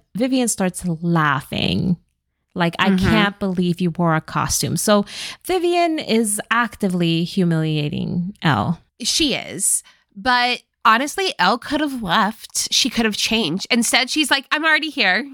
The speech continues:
Speaker 2: <laughs>
Speaker 1: Right. And that's, like, the confidence and audacity that she has, where she realizes that she was supposed to be embarrassed, but she's not embarrassed. She just kind of puffs up her chest and walks around in her little bunny outfit.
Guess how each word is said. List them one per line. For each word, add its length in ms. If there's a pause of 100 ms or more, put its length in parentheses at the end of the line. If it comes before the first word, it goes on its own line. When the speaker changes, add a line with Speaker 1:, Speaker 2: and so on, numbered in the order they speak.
Speaker 2:
<laughs> 120 (360)
Speaker 1:
Right. 320
And 160
that's, 220
like, 220
the 100
confidence 640
and 100
audacity 520
that 140
she 160
has, 460
where 140
she 240
realizes 880 (100)
that 160
she 140
was 120
supposed 260
to 60
be 100
embarrassed, 480
but 100
she's 180
not 220
embarrassed. 460
She 100
just 180
kind 200
of 100
puffs 300
up 100
her 140
chest 400
and 160
walks 260
around 300
in 60
her 120
little 220
bunny 360
outfit. 440